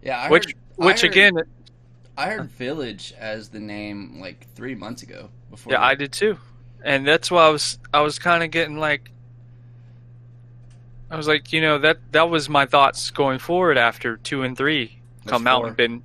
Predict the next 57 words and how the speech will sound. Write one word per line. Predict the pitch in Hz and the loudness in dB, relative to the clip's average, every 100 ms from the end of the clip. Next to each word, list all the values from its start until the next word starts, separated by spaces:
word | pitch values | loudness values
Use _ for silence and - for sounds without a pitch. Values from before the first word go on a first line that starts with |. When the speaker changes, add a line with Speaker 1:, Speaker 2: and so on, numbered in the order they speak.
| 127 | -12
Speaker 2:
a | |
success. | 117 127 - 139 143 120 123 | -6 -6 -2 2 2 0 -4
Speaker 1:
Yeah, | |
it | |
Speaker 2:
Like, | 120 104 | -2 -2
Speaker 1:
was | 101 | -2
Speaker 2:
they've | 135 | -2
Speaker 1:
four. | 110 110 | -2 0
Speaker 2:
kinda, | 151 139 - - - - | 2 2 -2 -14 -20 -2
they're | 143 | -2
kinda, | 175 170 151 | 2 4 4
like, | 139 | 4
juggling | 131 143 156 147 120 | 4 2 2 -4 0
right | 113 113 | -2 0
now. | 113 | -2
What | 110 131 - | 0 -2 -2
do | 131 | -6
we | 120 | -6
do? | 113 127 113 - | -4 -6 -6 -12
'Cause | 113 - | -14 -10
two | 135 139 | -8 -6
and, | 143 127 - - - - _ - - - | -8 -12 -20 -20 -20 -20 _ -20 -20 -6
you | |
know, | 131 120 - | 0 0 -2
even | 160 156 147 | -8 -8 -6
three | 143 147 147 | 0 2 2
was | 135 117 | -2 -4
kinda | - 131 113 113 - - - _ _ _ _ - - | 0 0 0 -4 -10 -20 -20 _ _ _ _ -20 -12
not | 131 127 131 | 2 4 4
as | 127 | 2
good | 135 127 | 0 -2
as | 107 | -2
two. | - 185 180 | -4 -2 -2
It | - | -4
was | - | -6
still | - 143 | -6 -4
a | 117 | -6
success, | - - - 147 135 110 - - - | -12 -12 -4 0 0 -2 -12 -16 -16
you | 120 | -8
Speaker 1:
Yeah, | 113 | -2
Speaker 2:
know? | 117 | -2
Speaker 1:
it | 120 | -4
was. | 104 98 - - | -10 -12 -14 -8
Speaker 2:
It's, | 139 - - - - - | -8 -6 -10 -12 -20 -12
people | 156 - 143 | -10 -2 2
are | 131 | 4
enjoying | 123 123 147 160 135 | 2 0 0 0 -2
that | 123 117 - - - - | 0 -2 -4 -20 -20 -14
Speaker 1:
What | 139 | -4
Speaker 2:
going | 127 117 | -2 -2
Speaker 1:
did | 147 | -4
it, | |
Speaker 2:
forward. | 185 147 110 113 | 0 0 0 -6
Speaker 1:
what | 120 | -16
did | 156 | -14
it | 139 - | -16 -16
sell? | - 98 110 98 | -16 -10 -12 -12